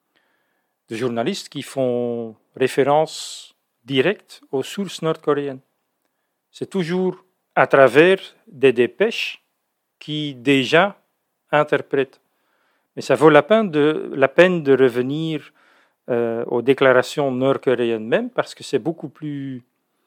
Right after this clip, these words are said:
subtil. Et la même chose pour, euh, quand on travaille sur la Corée du Nord. Comment travailler sur la Corée du Nord si on lit pas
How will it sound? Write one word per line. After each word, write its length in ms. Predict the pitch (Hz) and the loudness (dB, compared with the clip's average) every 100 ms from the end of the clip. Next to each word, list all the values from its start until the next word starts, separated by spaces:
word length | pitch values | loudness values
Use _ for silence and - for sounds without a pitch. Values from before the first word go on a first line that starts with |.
| _ _ _ _ | _ _ _ _
subtil. 540 | - - 175 - 190 202 _ _ _ _ _ _ _ _ _ _ _ _ _ _ _ - | -14 -12 -10 -8 -8 -10 _ _ _ _ _ _ _ _ _ _ _ _ _ _ _ -4
Et 840 | 127 120 120 120 117 117 113 113 117 | -2 0 2 0 0 -2 -2 -4 2
la 140 | 127 | 6
même 180 | 147 151 | 6 6
chose 220 | - 156 | 2 0
pour, 200 | - 139 123 | -2 -4 0
euh, 440 | 120 113 110 110 | 0 0 -2 -4
quand 240 | 113 117 | -4 -6
on 40 | 113 | -4
travaille 360 | 110 110 127 | -4 2 2
sur 240 | 117 - 151 | 0 -4 0
la 140 | 131 | 0
Corée 280 | - 131 120 | 0 -2 -2
du 180 | 110 123 | -4 -6
Nord. 260 | 175 233 - | -4 -6 -4
Comment 240 | 151 151 | 0 0
travailler 340 | 147 139 135 | 2 2 0
sur 140 | 131 139 | -4 -2
la 120 | 123 | -2
Corée 240 | 131 120 | -2 -6
du 120 | 113 120 | -6 -8
Nord 200 | 190 - | -8 -8
si 180 | - 147 | -10 -6
on 140 | 127 | -6
lit 180 | 127 180 | -4 -6
pas 420 | - 180 190 | -2 0 0